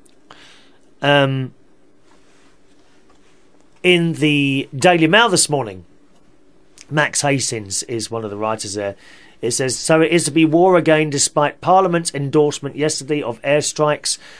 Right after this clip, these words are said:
against, uh, Islam State, Islamic State fanatics in Iraq. The British people may be forgiven for venting dismay and doubt." Well, I vent dismay and doubt, yeah, but what, what else are we supposed to do?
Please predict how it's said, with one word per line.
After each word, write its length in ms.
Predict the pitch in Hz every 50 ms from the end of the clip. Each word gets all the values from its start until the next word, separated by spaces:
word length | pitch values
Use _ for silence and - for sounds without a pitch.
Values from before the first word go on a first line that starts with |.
| - - -
against, 560 | - 123 123 147 143 139 139 135 - - - - - - - _
uh, 600 | - 135 135 135 131 123 123 123 123 120 117 117 117 - _ _ _ _ _ _ _ _ _ _ _ _ _ _ _
Islam 560 | 160 160 151 123 131 151 147 139 139 135 131 127
State, 420 | - - - - - 147 139 -
Islamic 580 | 147 139 156 151 120 151 147 147 147 - - -
State 400 | - - - 147 135 135 - - - -
fanatics 560 | - - - 143 143 135 - 147 - - -
in 80 | 135
Iraq. 400 | 131 131 123 131 131 135 - -
The 100 | - -
British 300 | 110 156 151 - - -
people 380 | - 135 135 117 - 135 131 - - - - - _
may 140 | - 120 131
be 120 | 123 135
forgiven 440 | 123 - 127 110 143 131 127 131 131
for 120 | 104 101 113
venting 460 | 98 - 135 135 123 - 131 127 117
dismay 400 | 131 120 - - 131 123 120 120
and 160 | 120 123 117
doubt." 180 | 127 123 - 135
Well, 140 | 143 156
I 160 | 165 170 185 180
vent 420 | 151 - 156 139 131 - - -
dismay 480 | - 123 120 - - 123 117 117 117 110
and 260 | 107 107 107 107 -
doubt, 320 | - 120 117 113 - -
yeah, 200 | 113 135 147 160
but 180 | 131 127 110 - - - - - - -
what, 180 | 156 165 -
what 240 | 170 165 185 - -
else 240 | 180 180 180 170 -
are 60 | 180
we 100 | 170 180
supposed 420 | 175 - 180 - 185 196 190 - -
to 60 | 190
do? 340 | 175 226 254 277 196 -